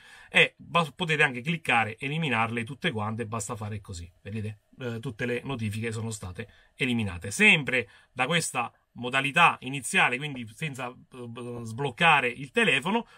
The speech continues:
potete andare a abilitare la torcia, quindi anche senza avere la password, quindi basta cliccare di lato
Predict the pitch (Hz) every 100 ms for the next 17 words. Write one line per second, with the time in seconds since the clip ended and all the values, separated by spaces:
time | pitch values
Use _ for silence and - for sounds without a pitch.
0 | - 147 151 160 170 160 131 127 131 156
1 | 160 135 202 170 131 - 220 247 - 120
2 | 117 127 120 127 120 120 113 113 - 117
3 | 110 107 135 107 113 107 98 117 - 110
4 | 123 113 139 123 139 127 110 139